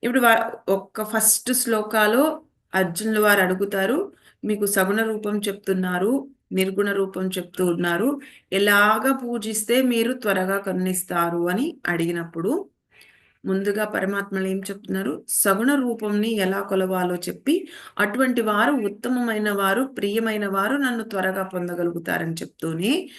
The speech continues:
నిర్గుణ రూపంలో ఉన్నవారు ఆరాధించే వాళ్ళు కూడా పొం-, నన్ను పొందుతారు, కానీ వాళ్ళు కొంచెం క్లేశతరం, అంటే కష్టతరం.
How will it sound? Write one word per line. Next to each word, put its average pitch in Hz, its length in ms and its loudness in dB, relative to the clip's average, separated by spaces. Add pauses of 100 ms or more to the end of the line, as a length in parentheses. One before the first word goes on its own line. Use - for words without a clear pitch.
(260)
నిర్గుణ 269 500 4
రూపంలో 269 560 0
ఉన్నవారు 240 480 4
ఆరాధించే 226 720 2
వాళ్ళు 214 260 0
కూడా 214 200 -2
పొం-, 180 360 -4 (380)
నన్ను 226 220 2
పొందుతారు, 214 840 0
కానీ 247 440 0
వాళ్ళు 208 440 2
కొంచెం 277 600 -6
క్లేశతరం, 233 680 2
అంటే - 360 -2
కష్టతరం. 247 680 -2